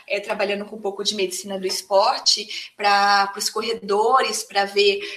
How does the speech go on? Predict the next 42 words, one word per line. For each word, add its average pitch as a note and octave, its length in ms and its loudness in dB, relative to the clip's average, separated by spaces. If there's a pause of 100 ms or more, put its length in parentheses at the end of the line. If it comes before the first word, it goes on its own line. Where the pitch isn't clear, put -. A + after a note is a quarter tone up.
(100)
é, G3 260 4
como G3 180 -6
é G3 60 0
que - 120 -14
tá G#3 100 2
o, F#3+ 140 2
o, F3+ 760 0 (300)
o G3 80 0
V G#3 140 0
O G#3+ 140 2
dois, A#3 440 6
o A3 40 -10
limiar G#3 360 -2
aeróbico, A3+ 840 4
tudo. C4 400 -2
Eu, A3+ 200 2
a G#3+ 180 8
gente - 280 2
olha C4+ 300 8
a C4+ 60 -2
planilha, A#3+ 720 0 (240)
né, G3 300 -2
de G3+ 220 -4
treino, A3+ 440 2
não G#3 180 -2
é G3+ 80 4
assim, G#3 380 -4
"Ai, B3 280 0
eu - 60 -10
te - 140 -2
passo A3 280 -2
uma G#3+ 120 -4
dieta", G3+ 280 -2
não G#3 120 -8
é G3+ 80 -4
bem A3 220 -6
isso. B3+ 320 -2
A - 20 0
gente G3 280 2
olha G#3+ 220 4
a A3 40 -8
planilha, A3+ 600 -6